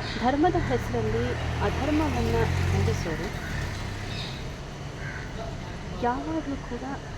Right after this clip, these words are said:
ಸೌಜನ್ಯ ಪರವಾಗಿ ಧ್ವನಿ ಎತ್ತುತ್ತಾ ಇರೋದನ್ನ ನೋಡಿದ್ರೆ ನಿಜಕ್ಕೂ ಸೌಜನ್ಯ ಅನ್ನೋ ಹೆಸರು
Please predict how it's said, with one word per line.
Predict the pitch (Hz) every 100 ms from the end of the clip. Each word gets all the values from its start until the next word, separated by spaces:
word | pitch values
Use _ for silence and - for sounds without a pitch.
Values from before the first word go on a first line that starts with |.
| - - - - - - - - -
ಸೌಜನ್ಯ | 240 262 294 254 226
ಪರವಾಗಿ | - 214 226 269 294 - - - - -
ಧ್ವನಿ | 220 226
ಎತ್ತುತ್ತಾ | 202 160 202 220
ಇರೋದನ್ನ | 208 190 180 190 208 -
ನೋಡಿದ್ರೆ | 180 185 233 233 156 147 - - - - - -
ನಿಜಕ್ಕೂ | 226 233 294 - 269 277
ಸೌಜನ್ಯ | - 220 226 - 220 214 254
ಅನ್ನೋ | 240 - 214 208 196 - 233
ಹೆಸರು | 226 220 - 165 - -